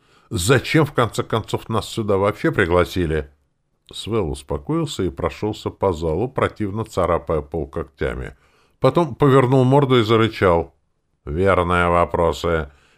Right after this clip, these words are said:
И если следовать твоей логике, то получается, что мы зачем-то нужны императору».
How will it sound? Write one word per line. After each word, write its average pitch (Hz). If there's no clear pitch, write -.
И 131
если 139
следовать 123
твоей 120
логике, 135
то 107
получается, 113
что 113
мы 123
зачем-то 113
нужны 101
императору». 73